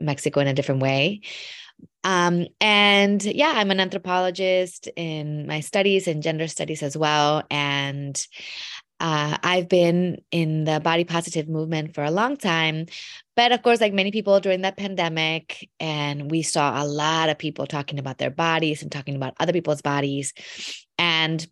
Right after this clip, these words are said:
I have been doing most of my work in, in English. I live in California, and I work in, you know, have kind of worked always in English dominant spaces. But during the pandemic,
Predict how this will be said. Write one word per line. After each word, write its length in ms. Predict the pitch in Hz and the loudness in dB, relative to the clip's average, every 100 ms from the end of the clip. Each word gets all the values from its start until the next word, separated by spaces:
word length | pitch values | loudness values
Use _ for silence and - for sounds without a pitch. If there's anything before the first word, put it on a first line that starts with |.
| _ _ _ _ _ _ - | _ _ _ _ _ _ 0
I 220 | 180 208 | 2 4
have 220 | 240 226 | 4 4
been 220 | 196 175 | 4 2
doing 260 | 175 175 170 | 2 2 2
most 200 | 160 165 | -2 -4
of 60 | 170 | -4
my 100 | 151 | -2
work 300 | 151 151 - | 0 -2 -4
in, 480 | 160 147 139 139 139 | -6 -6 -4 -4 -4
in 160 | - 143 | -4 0
English. 480 | 147 151 175 233 - | 2 4 4 4 0
I 160 | 156 151 | 0 2
live 340 | 147 139 139 | 2 2 0
in 140 | - 139 | -8 -8
California, 580 | 160 190 247 269 254 | -8 -6 -2 0 4
and 460 | 240 233 226 202 160 | 4 4 2 0 0
I 100 | 151 | -2
work 460 | 143 147 147 - - | 2 2 2 -2 -10
in, 480 | - 143 139 139 143 - - - - - | -6 -6 -6 -4 -6 -8 -18 -18 -20 -4
you 80 | 170 | 0
know, 80 | 160 | 2
have 240 | 156 147 - 57 - | 2 -2 -10 -18 -14
kind 180 | - 180 | -2 0
of 80 | 156 | 4
worked 220 | 160 156 - | 4 2 2
always 400 | 156 151 156 - | 2 4 2 0
in 180 | 147 147 | -4 -6
English 760 | 147 147 143 143 - - - - - | -8 -2 0 0 0 -2 -2 -6 -6
dominant 440 | - 139 143 143 143 | -2 0 0 -2 -6
spaces. 640 | - 143 143 190 214 214 - - - - - _ | -4 -2 0 2 0 -2 -14 -18 -18 -18 -20 _
But 800 | 175 151 262 277 226 220 214 - - _ - | 0 2 6 6 8 6 4 -4 -10 _ -8
during 220 | 175 190 196 | 0 2 4
the 80 | |
pandemic, 880 | 196 180 170 196 202 185 170 170 - | 0 -2 0 0 2 2 2 -2 -12